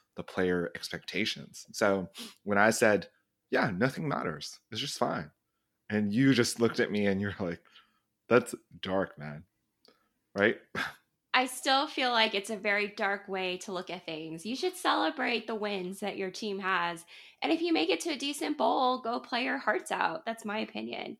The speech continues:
Speaker 1: Yeah,
Speaker 2: And
Speaker 1: and, and how
Speaker 2: speaking of
Speaker 1: happy were you,
Speaker 2: bowls,
Speaker 1: right? Like, you're kind of
Speaker 2: yeah.
Speaker 1: zen. How happy were you? You're
Speaker 2: I
Speaker 1: literally
Speaker 2: super
Speaker 1: dancing in the streets.
Speaker 2: excited. Um, we're bowl bound jurors. So excited. Six wins.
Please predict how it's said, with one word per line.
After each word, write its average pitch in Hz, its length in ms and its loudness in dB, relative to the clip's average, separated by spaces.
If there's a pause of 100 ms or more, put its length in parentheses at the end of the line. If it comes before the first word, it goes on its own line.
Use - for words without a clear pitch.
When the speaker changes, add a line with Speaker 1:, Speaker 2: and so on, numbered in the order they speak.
(120)
Speaker 1:
Yeah, 120 260 8
Speaker 2:
And 110 160 8
Speaker 1:
and, - 0 -
and 123 280 8
how 147 120 12
Speaker 2:
speaking - 0 -
of 139 80 12
Speaker 1:
happy 139 240 12
were 117 160 8
you, 131 240 10
Speaker 2:
bowls, 95 160 6
Speaker 1:
right? 107 160 8
Like, 117 180 6
you're 120 380 10
kind 143 240 6
of 233 80 8
Speaker 2:
yeah. 220 360 6
Speaker 1:
zen. 202 120 -4 (240)
How 113 180 8
happy 107 320 6
were 92 160 -2
you? 101 240 2
You're 85 240 -8 (420)
Speaker 2:
I 247 200 12
Speaker 1:
literally 113 320 6
Speaker 2:
super 107 140 6
Speaker 1:
dancing 101 320 8
in 95 80 0
the 90 60 4
streets. 220 160 6
Speaker 2:
excited. 196 500 0 (580)
Um, 202 400 6
we're 240 320 2
bowl 233 420 -2
bound 254 440 4
jurors. 208 800 -4 (340)
So - 240 -2
excited. 220 640 2
Six - 380 -4
wins. 214 580 -2